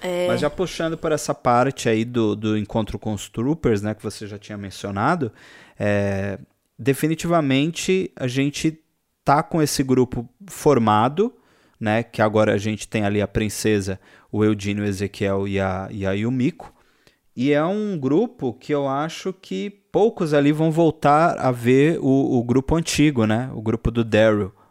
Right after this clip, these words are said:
Speaker 2: lá. Eu acredito muito numa perda da Magna ou da Yumiko, porque a forma como as duas se despedem ali, eu já tinha comentado isso lá no meu canal no YouTube,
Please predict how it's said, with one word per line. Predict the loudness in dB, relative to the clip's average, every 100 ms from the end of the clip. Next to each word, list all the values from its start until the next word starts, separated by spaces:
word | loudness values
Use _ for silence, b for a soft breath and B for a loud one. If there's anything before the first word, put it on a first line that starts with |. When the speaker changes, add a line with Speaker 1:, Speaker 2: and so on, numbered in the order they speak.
| -4
Speaker 2:
lá. | -2 -2 b b b b b -4
Eu | 0 2 2 0 -2 -6 -10 -16 _ _ -16
acredito | -14 -8 -8 -6 -8 -8
muito | -6 -4 -4 -6 -8 -8
numa | -4 -4
perda | -4 -2 0 0 -2 -4 -4 _ _ -20
da | -4 0
Magna | 2 4 4 4 2 2 2
ou | 2
da | 4 4
Yumiko, | 4 2 0 0 -4
porque | -4 -6 -4 -2 -2 -6 b b b -12
a |
forma | -6 2 2 2
como | 2 2
as | 2
duas | 4 2
se | 0
despedem | -4 -4 2 2 4 2
ali, | 4 2 0 _ _ _ _ _ -10
eu | -6
já | -4
tinha | -4
comentado | -4 -4 0 0 0
isso | -2 -2 -4
lá | -6 -6
no | -10
meu | -14
canal | -14 -14 -14
no | -14
YouTube, | -14 -12 -14